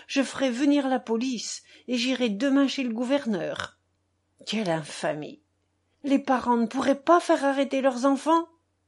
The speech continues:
Ce serait honteux. Alors, il faudrait tout supporter. Allons donc. » Soudain, il mit les pieds hors du lit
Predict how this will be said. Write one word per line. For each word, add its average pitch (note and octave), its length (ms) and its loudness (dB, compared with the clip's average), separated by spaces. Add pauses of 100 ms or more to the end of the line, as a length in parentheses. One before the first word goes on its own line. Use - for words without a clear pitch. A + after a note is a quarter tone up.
(160)
Ce C#4 180 -8
serait G#3 260 -2
honteux. A3+ 500 0 (680)
Alors, F3 540 -2 (280)
il C4+ 100 0
faudrait C#4 360 0
tout F4 160 0
supporter. - 760 -2 (440)
Allons G3 340 2
donc. » E3+ 480 -4 (1500)
Soudain, G3 540 0
il F#3+ 240 -4
mit C4 120 2
les A3 140 -2
pieds E4+ 300 -2
hors C#4 220 2
du A3+ 160 0
lit G#3+ 320 -4